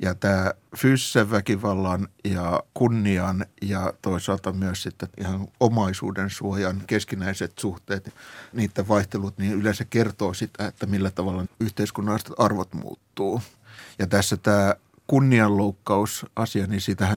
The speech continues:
pitkään ajateltiin, että se olisi vähän häviämässä oleva, että se sosiaalinen kunnia jotenkin on käsite, joka ei enää ole sille relevantti. Mutta toisin kävi, sehän on yh-, selkeästi tulossa enemmän ja enemmän merkittäväksi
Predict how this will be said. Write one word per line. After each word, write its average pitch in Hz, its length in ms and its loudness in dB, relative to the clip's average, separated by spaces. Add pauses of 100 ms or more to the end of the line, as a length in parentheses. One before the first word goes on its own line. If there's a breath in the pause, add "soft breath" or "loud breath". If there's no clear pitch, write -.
pitkään 120 420 4 (140)
ajateltiin, 98 600 4
että 98 200 -6
se 98 100 -2
olisi 85 180 -4
vähän 98 220 0
häviämässä 92 720 0
oleva, 90 480 -4 (120)
että - 160 -12
se 87 160 -6 (680 loud breath)
sosiaalinen 95 640 0
kunnia 98 400 0
jotenkin 98 400 -4
on 92 180 -2 (100)
käsite, 110 440 2
joka 95 400 -2
ei 98 160 2
enää 95 260 -2
ole 98 100 -4
sille 101 300 0
relevantti. 107 880 0 (540 loud breath)
Mutta 104 520 0
toisin 123 380 6
kävi, 156 420 6 (240)
sehän 113 260 2
on 120 180 2
yh-, 120 160 2 (120)
selkeästi 113 640 2
tulossa 104 500 0 (140)
enemmän 101 380 4
ja 101 100 0
enemmän 104 460 0 (140)
merkittäväksi 107 840 -2